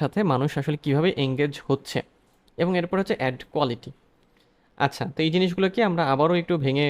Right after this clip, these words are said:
বিস্তারিত জানি। তাহলে অ্যাড অকশন সিস্টেমের মধ্যে বা অ্যাড অকশনে আসলে কে টপে যাবে বা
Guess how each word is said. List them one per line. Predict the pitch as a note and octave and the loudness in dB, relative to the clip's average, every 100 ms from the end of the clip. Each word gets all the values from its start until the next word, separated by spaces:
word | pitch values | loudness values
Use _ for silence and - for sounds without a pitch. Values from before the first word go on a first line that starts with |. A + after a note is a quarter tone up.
| C3 - - B2+ | -2 -6 -12 -8
বিস্তারিত | C3+ - C3 C#3 | -6 -6 -6 -4
জানি। | B2 A2+ D#3+ - - - _ _ _ - | -4 -2 -4 -4 -14 -20 _ _ _ -2
তাহলে | E3+ F#3 A#2+ | 2 2 2
অ্যাড | B2+ D3 F3 | 0 0 0
অকশন | - G#3 G3 | 0 0 0
সিস্টেমের | E3 F#3+ F3+ | -2 -2 -2
মধ্যে | F3+ E3+ F#3 | -2 -2 0
বা | D#3 | 0
অ্যাড | - C3+ D#3+ | 0 -2 -4
অকশনে | - G3 E3+ | -4 -2 -2
আসলে | D3 E3 D#3 - | -2 -4 -4 -2
কে | D#3+ F3 G#3 - - - - _ _ _ | 0 0 -2 -6 -20 -20 -20 _ _ _
টপে | F#3+ F#3+ D#3 | 0 2 2
যাবে | B2+ B2 | 2 0
বা | F3 | 0